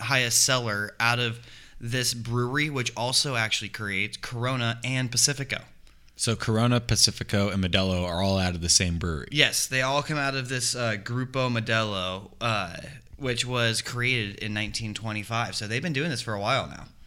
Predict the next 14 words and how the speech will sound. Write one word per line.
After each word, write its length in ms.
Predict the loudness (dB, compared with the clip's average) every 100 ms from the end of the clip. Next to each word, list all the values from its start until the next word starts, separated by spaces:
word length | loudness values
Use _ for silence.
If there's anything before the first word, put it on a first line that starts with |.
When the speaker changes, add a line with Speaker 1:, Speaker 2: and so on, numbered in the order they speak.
| -4
Speaker 2:
Yeah, 260 | 2 2 2 -2
I 40 | 0
mean, 280 | 2 2 0 -8 -20 -20 -8
it's 160 | -2 0
good. 480 | 4 4 2 -4 -2
They, 100 | 0
Speaker 1:
Yeah. 80 | 2
Speaker 2:
they, 140 | 2
they 140 | 4 8
know 140 | 8
how 120 | 8
to 80 | 6
make, 320 | 4 0 0
uh, 200 | 0 2